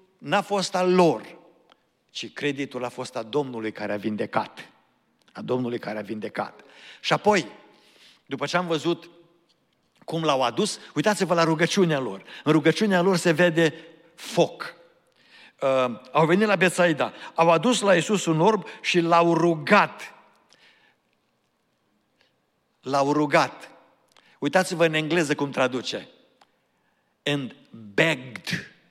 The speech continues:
him to touch him. Au pus foc.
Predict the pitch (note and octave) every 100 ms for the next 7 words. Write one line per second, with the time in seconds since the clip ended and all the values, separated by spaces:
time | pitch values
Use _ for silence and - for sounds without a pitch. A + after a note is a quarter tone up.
0 | _ _ _ C3+ B2 - - _ _ _
1 | - A#2 A#2+ G#2+ - G2 G2 _ _ _
2 | _ _ _ _ _ _ _ _ _ A#2
3 | G#2 A#2 A#2 - - - - A#2+ G#2 -
4 | -